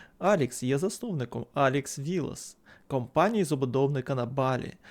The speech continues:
що пропонує розкішні комерційні віли та апартаменти. І якщо ви мрієте про власний простір на цьому райському острові або шукаєте вигідні інвестиційні можливості, обов'язково зверніть увагу на Алікс Вілас.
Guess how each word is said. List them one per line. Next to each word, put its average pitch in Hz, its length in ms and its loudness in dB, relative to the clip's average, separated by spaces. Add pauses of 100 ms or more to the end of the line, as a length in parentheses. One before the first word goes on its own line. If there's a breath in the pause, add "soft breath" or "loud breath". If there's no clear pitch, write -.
(120)
що - 240 0
пропонує 190 560 0
розкішні 175 500 -6
комерційні 151 680 0
віли 156 320 4
та 180 240 2
апартаменти. 127 840 -2 (340 loud breath)
І 151 80 0
якщо 143 440 4
ви 226 100 6
мрієте 190 380 6
про 147 180 2
власний 165 460 0
простір 196 480 -2
на 165 80 0
цьому 151 300 -2
райському 156 600 -2
острові 139 480 -2
або 170 480 2
шукаєте 135 640 0
вигідні 135 460 0
інвестиційні 135 680 -2
можливості, 135 760 -2 (340 loud breath)
обов'язково 175 760 4
зверніть 127 420 -2
увагу 135 460 2
на 127 160 2 (120)
Алікс 196 540 2
Вілас. - 600 -6